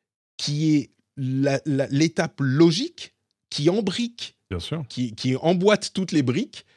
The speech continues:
Speaker 1: toutes les, les, les, de ce qui est en train de se passer. Et ça, ça, ça arrive très, très vite.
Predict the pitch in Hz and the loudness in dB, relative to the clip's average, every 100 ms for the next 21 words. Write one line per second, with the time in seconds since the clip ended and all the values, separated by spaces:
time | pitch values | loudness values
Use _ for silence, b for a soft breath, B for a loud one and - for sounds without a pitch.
0 | _ 156 151 135 113 117 123 123 127 123 | _ -8 -4 -4 -4 -2 -2 0 0 0
1 | 123 123 151 127 - 214 143 139 - - | 0 0 0 0 -2 -4 -2 -4 -4 -8
2 | b - - 131 - - 220 - 160 92 | b -12 -8 -8 -8 -6 -6 -6 -8 -6
3 | 185 - - - 240 - 156 113 - | -8 -8 -14 -8 -6 -4 -6 -6 -12